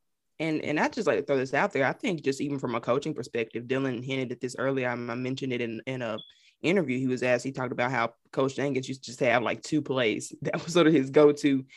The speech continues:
his go-to plays. And now he's got all sorts. And I think you can sense that just in a different,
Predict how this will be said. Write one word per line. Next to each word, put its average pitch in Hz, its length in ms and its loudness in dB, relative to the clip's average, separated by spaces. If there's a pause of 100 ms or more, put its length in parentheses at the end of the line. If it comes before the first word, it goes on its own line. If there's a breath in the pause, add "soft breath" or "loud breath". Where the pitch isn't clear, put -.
(140 soft breath)
his 143 120 2
go-to 139 260 6
plays. 156 240 8
And 131 80 2
now 170 100 6
he's 220 100 2
got 190 140 4
all 120 180 4
sorts. 180 420 0
And 139 200 -2 (160 loud breath)
I 160 100 4
think 440 200 6
you 330 80 6
can 151 180 4
sense 180 300 2
that 135 220 4
just 151 160 4
in 156 80 4
a 143 60 4
different, 151 400 2